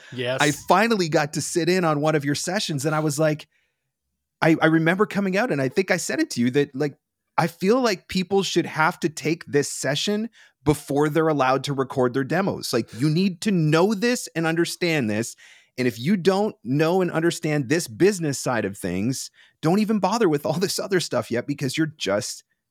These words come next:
Speaker 2: gonna struggle. And, and, and I mean it when I say that. You are running a business.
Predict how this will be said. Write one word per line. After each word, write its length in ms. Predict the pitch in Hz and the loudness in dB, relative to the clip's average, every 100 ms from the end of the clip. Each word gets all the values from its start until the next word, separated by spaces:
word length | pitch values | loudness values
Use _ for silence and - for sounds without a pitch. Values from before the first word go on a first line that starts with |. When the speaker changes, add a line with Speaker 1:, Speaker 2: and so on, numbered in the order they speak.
| - | -4
Speaker 2:
gonna 200 | 104 139 | 0 0
struggle. 480 | - 156 - 110 - _ 117 | -2 -6 -2 -4 -4 _ -4
And, 160 | 117 | -2
and, 300 | 127 127 123 _ _ _ _ | 0 0 -2 _ _ _ _
and 100 | 143 | 0
I 120 | 160 180 | 2 2
mean 460 | 165 165 202 269 | 0 0 0 2
it 180 | 175 107 | 0 -2
when 180 | - 139 | -2 -2
I 120 | 147 | 0
say 320 | 165 - 220 262 | -2 -4 -4 -4
that. 220 | - - | -6 -8
You 260 | 131 127 185 | -2 0 2
are 180 | 175 | 0
running 600 | 160 107 110 113 120 131 - | -2 0 0 0 -2 -6 -4
a 80 | 127 | -6
business. 680 | 110 147 143 90 90 - | 2 0 0 -6 -6 -8